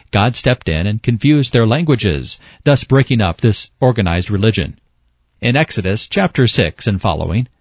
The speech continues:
God organized a religion for the nation of Israel. The Ten Commandments, the laws regarding the tabernacle, and the sacrificial system were all instituted by God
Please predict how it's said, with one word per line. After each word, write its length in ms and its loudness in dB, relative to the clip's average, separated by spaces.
God 260 2
organized 640 2
a 80 4
religion 460 2
for 180 0
the 140 0
nation 340 0
of 100 2
Israel. 520 -2
The 80 2
Ten 240 -2
Commandments, 720 -2
the 80 -2
laws 320 2
regarding 380 2
the 80 2
tabernacle, 760 -2
and 120 2
the 60 4
sacrificial 640 0
system 480 -2
were 140 2
all 320 2
instituted 640 0
by 160 0
God 400 -4